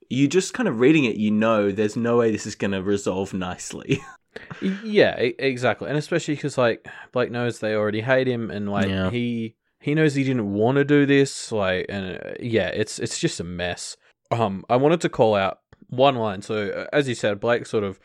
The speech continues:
Speaker 2: faces the fact that he's gonna have to go over there and talk to them. Um, but this actually comes from Rose, who
Speaker 1: Yeah.
Speaker 2: sort of gets his attention and says, um, "About what you said before, theatrics are important." Um, I, sorry, uh, I, I should <laughs> mention, I should have mentioned before I started. Uh,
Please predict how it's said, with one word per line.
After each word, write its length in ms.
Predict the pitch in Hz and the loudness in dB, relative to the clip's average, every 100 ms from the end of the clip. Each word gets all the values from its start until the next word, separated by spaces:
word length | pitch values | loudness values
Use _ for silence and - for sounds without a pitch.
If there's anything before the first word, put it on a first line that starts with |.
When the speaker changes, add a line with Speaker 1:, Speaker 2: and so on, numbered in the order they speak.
| - | -20
Speaker 2:
faces 420 | - - 127 127 110 | -4 6 6 4 -4
the 80 | 110 | 0
fact 200 | 107 - | 0 0
that 80 | 101 | -4
he's 140 | 101 | -4
gonna 140 | 110 | -4
have 140 | 107 107 | -4 -4
to 80 | 101 | 0
go 220 | 104 98 | 0 2
over 140 | 101 | 0
there 140 | 98 101 | -2 -4
and 80 | |
talk 240 | - 214 - | 4 4 4
to 60 | 113 | -4
them. 240 | 90 95 | -6 -8
Um, 400 | - 101 92 95 - _ | -4 -2 -2 -8 -14 _
but 100 | 117 | -6
this 160 | 117 147 | -2 2
actually 640 | 147 - 123 110 104 101 - - | 2 2 2 4 2 -2 -6 -12
comes 320 | - 120 110 | -4 -4 -4
from 240 | - 104 95 | -4 -2 2
Rose, 520 | 107 - - - - - | 2 2 -8 -16 -12 -2
who 100 | 104 | 2
Speaker 1:
Yeah. 240 | 104 98 | 2 0
Speaker 2:
sort 200 | 92 104 | -2 -6
of 60 | 95 | -4
gets 200 | 104 - | -6 -6
his 100 | 98 | -8
attention 480 | 98 151 151 117 98 | -2 0 0 -4 -4
and 140 | 95 | -8
says, 300 | - 92 95 | -8 -8 -8
um, 280 | 92 92 95 _ - | -10 -12 -16 _ -8
"About 280 | 113 147 107 | 2 2 2
what 120 | 123 | -2
you 60 | 117 | -2
said 240 | - 101 | -2 -4
before, 340 | 98 - 71 | -4 -8 -10
theatrics 580 | - - 120 131 131 - | -8 0 2 2 -4 -6
are 80 | 107 | -8
important." 500 | 95 - 95 - 60 _ - | -8 -6 -6 -6 -14 _ -10
Um, 440 | 90 92 90 90 - _ _ | -4 -2 -2 -8 -14 _ _
I, 160 | 113 104 | -4 -4
sorry, 320 | - 95 87 113 | -4 -8 -8 -6
uh, 40 | - | 0
I, 440 | 101 - 117 - - | 2 2 0 -2 -6
I 60 | 208 | -6
should 200 | - 101 | -6 -8
<laughs> 60 | |
mention, 220 | - - | -6 -2
I 40 | 113 | -2
should 180 | - 117 | 0 -2
have 40 | |
mentioned 280 | 101 - 98 | -2 -6 -8
before 120 | - | -6
I 40 | |
started. 380 | 95 - 101 92 - - - - | -4 0 0 0 -8 -20 -8 2
Uh, 260 | 101 92 | 4 4